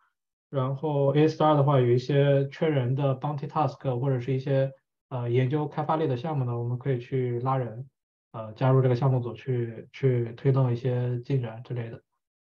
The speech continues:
然后后面可以去共同发起一些 events 或者 project，然后来提升我们的一些影响力，在这个领域的一些影响力。对。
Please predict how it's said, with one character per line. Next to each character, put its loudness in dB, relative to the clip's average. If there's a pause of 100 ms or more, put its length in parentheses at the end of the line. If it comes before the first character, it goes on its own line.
然 4
后 6
后 0
面 6
可 2
以 6
去 2 (260)
共 4
同 8
发 2
起 -2
一 0
些 4
events 0
或 -2
者 0
project， 2 (680)
然 0
后 2
来 2 (440)
提 -2
升 2
我 4
们 0
的 -2
一 0
些 0
影 -2
响 -6
力， -6 (360)
在 4
这 0
个 2
领 -2
域 -4
的 0
一 0
些 -2
影 -2
响 -10
力。 -10 (140)
对。 -12